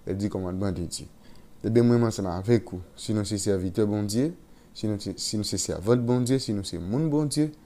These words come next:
nou dwe mache swivan sa bondye mande pou nou fè. sèt nou pa sove pa l obsèvasyon lè di kòmandman bondye; sove nou lè bondye fen sove w nan peche.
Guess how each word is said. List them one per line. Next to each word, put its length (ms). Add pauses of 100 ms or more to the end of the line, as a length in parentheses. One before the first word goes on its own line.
(360)
nou 160
dwe 160
mache 460 (140)
swivan 500 (100)
sa 360
bondye 400
mande 280
pou 120
nou 120
fè. 140 (120)
sèt 440
nou 180
pa 160
sove 400 (320)
pa 80
l 80
obsèvasyon 560
lè 100
di 140
kòmandman 460 (500)
bondye; 320
sove 380
nou 100 (160)
lè 160
bondye 240
fen 160
sove 240
w 80
nan 140
peche. 340